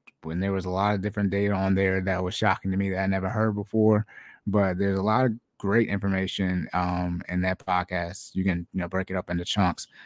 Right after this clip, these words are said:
But if you wanna be more well-versed on the current student loan situation and, like, what is truly going on as far as who's impacted by it and how people get impacted by it as far as the decision-making process and how much college costs,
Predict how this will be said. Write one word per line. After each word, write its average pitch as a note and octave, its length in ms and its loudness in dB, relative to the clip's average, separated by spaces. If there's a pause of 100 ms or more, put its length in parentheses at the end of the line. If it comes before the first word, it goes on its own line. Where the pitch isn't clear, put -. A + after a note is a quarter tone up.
(160)
But G2 120 2
if G2 60 -2
you G2+ 120 6
wanna G2+ 180 8
be F#2+ 140 2
more G#2 280 8
well-versed G2+ 580 4
on F#2+ 120 0
the F#2 80 0 (120)
current G#2 260 4
student G2+ 240 6
loan F#2+ 100 4
situation F#2+ 540 -2
and, F#2 100 0
like, F#2 240 -4
what G#2 280 0
is G2 100 0
truly F#2+ 320 -4
going F#2 260 -2
on B2 240 4
as G2+ 140 0
far F#2+ 240 4
as F#2 100 -2
who's G2+ 220 0
impacted F#2+ 640 0
by F#2+ 300 4
it F#2 100 -2 (340)
and G#2+ 140 4
how A2 80 6
people G#2 260 0
get D3+ 160 0
impacted A#2 400 4
by G2+ 200 6
it - 20 4
as F#2+ 120 -2
far G2 200 4
as F#2+ 100 -2
the F2 140 -4
decision-making B2+ 680 8
process G#2+ 480 2
and G2 100 -2
how G#2 60 2
much G2 240 2
college F#2+ 360 2
costs, F2+ 380 0